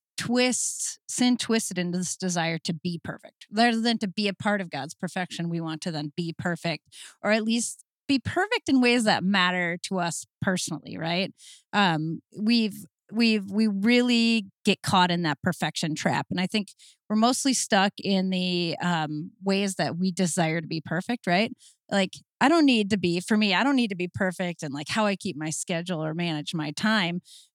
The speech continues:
but there are things that are gonna poke at me a little bit more, right? So heaven forbid anyone poke at, like, my, like, ability to listen well or minister to somebody else, right? 'Cause that's gonna be more things. So, like, someone comes up to me and they're like,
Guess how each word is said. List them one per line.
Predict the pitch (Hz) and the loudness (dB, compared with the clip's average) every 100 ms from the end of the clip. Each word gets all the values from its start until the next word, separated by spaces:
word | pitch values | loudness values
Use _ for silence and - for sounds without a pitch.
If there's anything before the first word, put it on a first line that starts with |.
| - | 2
but | 196 190 170 - | 4 6 2 -2
there | 190 214 | 2 4
are | 202 | 4
things | - 220 208 | 2 0 0
that | 196 | 0
are | 185 | -2
gonna | 180 170 - | -2 -2 0
poke | 208 185 - - _ _ - | 0 0 -4 -18 _ _ -2
at | 196 170 | 0 2
me | 190 220 220 190 | 2 4 4 4
a | 175 | 2
little | 185 185 | 0 0
bit | 170 156 | -2 0
more, | 185 165 151 156 - | 0 0 -2 -10 -4
right? | 180 180 - | -2 0 0
So | - 202 | 2 6
heaven | 240 240 240 | 6 4 0
forbid | 202 196 185 | 0 0 2
anyone | 180 214 202 190 - | 2 2 2 -2 0
poke | 196 185 - - - - _ | 2 2 -2 -14 -18 -18 _
at, | 180 160 151 - | 2 2 0 -2
like, | 185 - | -2 0
my, | 196 190 160 160 160 156 - _ _ - | 0 2 0 0 -2 -6 -10 _ _ -4
like, | 190 185 - | -2 -2 -2
ability | 196 208 196 180 175 175 | 4 4 4 2 -2 -2
to | - 170 170 165 180 - _ _ _ _ _ _ _ _ _ _ | -2 0 -2 -4 -6 -10 _ _ _ _ _ _ _ _ _ _
listen | 220 247 - 220 196 | 6 6 6 4 4
well | 185 180 175 175 170 - | 6 6 6 4 2 2
or | 190 180 170 170 165 | 2 4 2 0 0
minister | 196 220 208 - 202 175 | 4 4 4 2 0 0
to | |
somebody | 175 190 170 156 180 | 0 0 0 0 0
else, | 151 - - | 0 -2 -6
right? | 160 156 | -6 -4
'Cause | - 202 | -4 0
that's | 180 - | -2 -2
gonna | 190 180 | -2 -2
be | 170 170 | -2 -2
more | 170 156 156 | -2 -4 -4
things. | - 156 147 | -4 -4 -4
So, | - | -4
like, | 160 156 | -4 0
someone | 247 233 | 2 2
comes | 220 214 | 2 2
up | 196 185 | 0 0
to | 196 | -2
me | 170 | -2
and | 165 | -2
they're | 165 160 | -4 -4
like, | 156 | -6